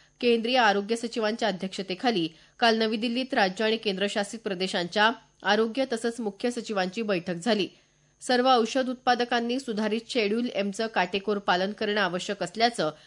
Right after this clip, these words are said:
आरोग्य सचिवांनी या बैठकीत अधोरेखित केलं. नियमांचं पालन न करणाऱ्या युनिट्सचे परवाने रद्द करावेत, असे निर्देशही त्यांनी दिले. राज्यांना, विशेषतः मुलांमध्ये कफ सिरपचा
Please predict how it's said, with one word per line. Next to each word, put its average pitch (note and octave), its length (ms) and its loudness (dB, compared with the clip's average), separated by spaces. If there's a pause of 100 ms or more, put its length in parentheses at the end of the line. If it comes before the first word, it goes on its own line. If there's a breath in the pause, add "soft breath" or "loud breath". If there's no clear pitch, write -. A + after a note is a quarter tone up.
(180 loud breath)
आरोग्य A3+ 400 2
सचिवांनी A#3 500 0
या A#3 80 2
बैठकीत F#3 540 -4
अधोरेखित F#3 420 -4 (100)
केलं. F#3+ 200 2 (640 soft breath)
नियमांचं B3+ 500 2
पालन A#3 380 2
न A3 120 0
करणाऱ्या A3+ 460 0
युनिट्सचे G#3 440 -2
परवाने G3+ 480 0
रद्द F3 200 -6
करावेत, G3 460 2 (260 loud breath)
असे G#3+ 220 -4
निर्देशही G#3 560 0
त्यांनी F3 300 -2
दिले. F#3+ 240 0 (680 soft breath)
राज्यांना, B3 640 4
विशेषतः A3 600 -2
मुलांमध्ये G#3+ 640 0
कफ G#3 260 -2
सिरपचा G#3+ 440 -2